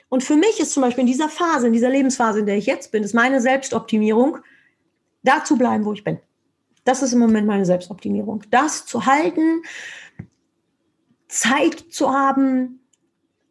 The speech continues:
aus dem maximalen Zirkus des externen, äußerlich sichtbaren Erfolges auszusteigen und, äh, vielleicht mehr so im, im Einzel-, One-to-One-Training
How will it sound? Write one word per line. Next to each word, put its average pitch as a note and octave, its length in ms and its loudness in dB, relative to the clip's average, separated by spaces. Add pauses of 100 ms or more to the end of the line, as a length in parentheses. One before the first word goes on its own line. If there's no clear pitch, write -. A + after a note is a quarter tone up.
aus B3 240 0
dem B3 560 2
maximalen A#3+ 760 2
Zirkus - 800 -4 (300)
des A#3 920 -6 (240)
externen, B3 720 0
äußerlich A#3+ 520 0
sichtbaren A3 500 0
Erfolges A3 480 -2
auszusteigen A#3+ 1000 -2 (1160)
und, G#3+ 280 0
äh, G#3 240 0 (920)
vielleicht A#3+ 340 0
mehr B3 240 4
so A#3+ 180 2
im, G#3+ 360 2
im G#3 300 -2
Einzel-, G#3+ 840 0 (160)
One-to-One-Training A3+ 1400 0